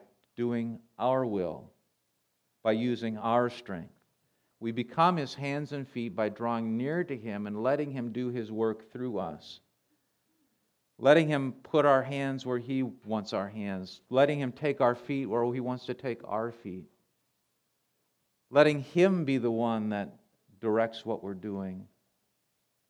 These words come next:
Because in and of ourselves, we have, we have nothing sustainable or life-giving to share other than Christ.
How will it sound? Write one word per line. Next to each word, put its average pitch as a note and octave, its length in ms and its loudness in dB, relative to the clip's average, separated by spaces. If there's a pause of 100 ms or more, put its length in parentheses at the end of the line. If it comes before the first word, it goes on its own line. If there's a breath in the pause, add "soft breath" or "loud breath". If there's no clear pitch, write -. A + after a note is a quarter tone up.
(680)
Because C#3+ 560 4
in E3+ 160 2
and G3 140 6
of E3 120 10
ourselves, D3 600 10
we D3 160 2
have, B2+ 360 2
we C#3 180 2
have C3+ 220 2 (480 soft breath)
nothing F#3 560 6
sustainable F3+ 800 4
or D3 220 10
life-giving C#3+ 760 6
to C3 60 0
share D3 560 2
other D#3 300 8
than D3 200 -2
Christ. - 760 2